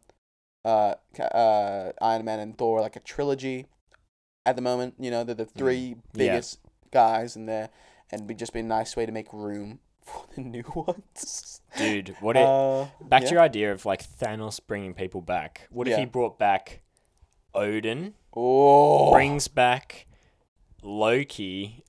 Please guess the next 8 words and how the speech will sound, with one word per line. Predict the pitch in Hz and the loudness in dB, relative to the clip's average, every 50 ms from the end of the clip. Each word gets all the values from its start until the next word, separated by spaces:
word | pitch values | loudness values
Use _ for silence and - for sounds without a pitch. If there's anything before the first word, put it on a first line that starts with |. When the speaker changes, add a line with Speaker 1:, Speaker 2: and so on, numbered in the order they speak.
| _ - | _ -10
Speaker 1:
Yeah. | 120 117 113 113 | -4 -2 0 4
Speaker 2:
and | 110 117 117 117 117 117 113 113 113 113 110 117 117 120 - - - _ - | 4 6 6 6 4 4 2 2 2 0 -2 -4 -8 -12 -14 -16 -18 _ -18
his | - - 117 - | -14 -12 -10 -8
sister | - - 120 107 98 - - 110 | -8 -8 -8 -8 -8 -8 -8 -10
all | 98 - 95 95 95 | -10 -8 -8 -6 -6
to | 92 90 | -6 -8
fight | - - 85 82 82 | -10 -10 -10 -10 -12
him? | 85 85 85 | -14 -18 -20